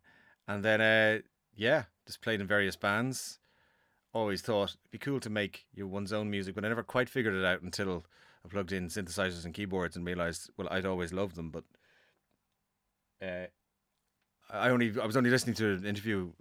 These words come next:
with, uh, the king of synthesizers, Jean-Michel Jarre, yesterday, and, um, uh, the point was made that a lot of synth music is made by one, guys, solo guys or girls, but <laughs> mainly guys, or maybe a duo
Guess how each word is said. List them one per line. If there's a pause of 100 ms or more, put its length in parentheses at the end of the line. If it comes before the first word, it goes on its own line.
(100)
with,
uh, (1040)
the
king
of
synthesizers,
Jean-Michel
Jarre, (360)
yesterday, (160)
and,
um, (1600)
uh,
the
point
was
made
that
a
lot
of
synth
music
is
made
by (640)
one, (400)
guys,
solo
guys
or
girls,
but
<laughs>
mainly
guys, (560)
or
maybe
a
duo